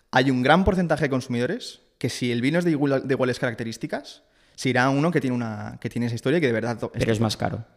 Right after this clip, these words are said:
Speaker 1: ¿No?
Speaker 2: ¿O no? No, es igual.
Speaker 1: Depende.
Speaker 2: Vale.
Speaker 1: Depende un poco. Puede ser que sí, puede ser que no. Obviamente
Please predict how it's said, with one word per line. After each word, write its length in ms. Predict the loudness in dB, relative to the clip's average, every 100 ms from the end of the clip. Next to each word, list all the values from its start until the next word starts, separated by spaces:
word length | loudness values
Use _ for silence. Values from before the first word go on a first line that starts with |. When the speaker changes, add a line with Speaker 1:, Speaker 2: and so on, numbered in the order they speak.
| _ _ _ -20 -4
Speaker 1:
¿No? 180 | -2 0
Speaker 2:
¿O 100 | 2
no? 220 | 2 0 -4
No, 140 | -4 -2
es 100 | 2
igual. 100 | 6
Speaker 1:
Depende. 420 | 6 6 2 -6 -16 _ -12
Speaker 2:
Vale. 160 | 0 4
Speaker 1:
Depende 200 | 6 4
un 80 | 4
poco. 260 | 0 0
Puede 180 | 6 8
ser 180 | 8 2
que 80 | -2
sí, 220 | -4 -6
puede 180 | -2 -2
ser 160 | -2
que 100 | -2
no. 200 | 0 0 2
Obviamente 640 | 4 6 4 2 0 -4